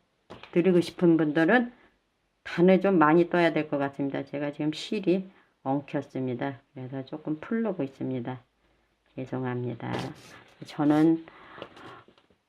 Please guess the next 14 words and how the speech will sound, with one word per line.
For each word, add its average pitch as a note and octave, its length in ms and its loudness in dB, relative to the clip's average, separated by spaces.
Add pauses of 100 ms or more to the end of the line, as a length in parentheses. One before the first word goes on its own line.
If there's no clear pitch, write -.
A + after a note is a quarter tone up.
(1080)
양쪽 E3+ 460 4
부모님이 F3+ 680 8
다 D#3+ 160 4
안 E3 160 10
계십니다. D#3 560 6
시부님도 E3+ 840 2
안 D#3 320 4
계시고 D3 680 0
친정 G#3 460 2
부모님도 D3+ 560 2
안 D3 200 0
계시고 C#3+ 640 -4
카네이션 G3 680 2
달아줄 D#3 600 2